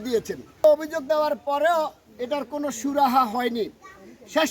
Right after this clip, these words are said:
পর্যন্ত ইরফান ক্লাস থ্রির ছাত্র, এই প্রাথমিক বিদ্যালয়টি দেখার জন্য সে ধীরে ধীরে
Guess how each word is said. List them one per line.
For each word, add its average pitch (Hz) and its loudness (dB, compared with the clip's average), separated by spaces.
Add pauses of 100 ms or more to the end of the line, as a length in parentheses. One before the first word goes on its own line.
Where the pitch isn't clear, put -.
পর্যন্ত 302 -2
ইরফান 294 2 (300)
ক্লাস 302 2
থ্রির 349 -6 (100)
ছাত্র, 311 0 (580)
এই 302 0
প্রাথমিক 320 -8
বিদ্যালয়টি 320 -2 (120)
দেখার 294 0
জন্য 311 2 (320)
সে 339 0 (260)
ধীরে 349 -4
ধীরে 349 -4